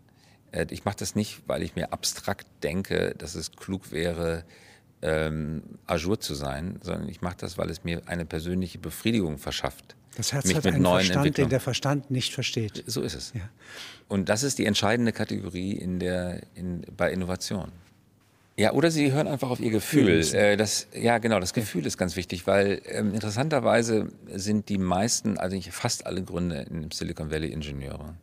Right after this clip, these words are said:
Speaker 2: Hm.
Speaker 1: Äh, in Deutschland sind die meisten Gründer B W Ler. Äh, und Deutschland hat hervorragende Gründungen hervorgebracht. Man muss, ich bin, ich hab selber Volkswirtschaft studiert, insofern darf ich kri-, ein bisschen Kritik an meinem Berufsstand üben. Äh, der Ökonom denkt immer,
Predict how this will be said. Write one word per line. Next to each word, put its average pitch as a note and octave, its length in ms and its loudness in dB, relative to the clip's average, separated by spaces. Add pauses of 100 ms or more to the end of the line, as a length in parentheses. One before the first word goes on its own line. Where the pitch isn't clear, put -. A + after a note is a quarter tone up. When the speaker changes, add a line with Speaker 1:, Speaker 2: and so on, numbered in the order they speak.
Speaker 2:
Hm. F2 120 -4 (680)
Speaker 1:
Äh, E2+ 260 4
in F#2 80 0
Deutschland A2 400 6
sind G#2 160 -2
die G2 60 0
meisten F2+ 420 2
Gründer F2 540 2 (340)
B F2 140 0
W D2 120 -4
Ler. A1 220 -6 (1200)
Äh, E2+ 200 4
und F2 420 -2
Deutschland F#2 320 4
hat E2 60 -2
hervorragende D#2+ 640 2
Gründungen F2 380 2
hervorgebracht. D#2 560 -6
Man F2 120 0
muss, G#2 280 0
ich - 120 -6
bin, F#2+ 220 0
ich - 80 -12
hab F#2 120 -2
selber F2+ 240 0
Volkswirtschaft - 480 -6
studiert, D#2 260 -6
insofern E2 360 -6
darf E2 140 -4
ich F2 100 -8
kri-, - 120 -6
ein - 200 -10
bisschen F#2+ 240 2
Kritik - 300 -4
an D#2+ 60 -2
meinem D2+ 160 -4
Berufsstand D2+ 540 -6
üben. C#2 260 -8 (640)
Äh, E2+ 120 -6
der D#2+ 140 2
Ökonom G#2 760 2 (760)
denkt G#2+ 300 6
immer, A2+ 480 2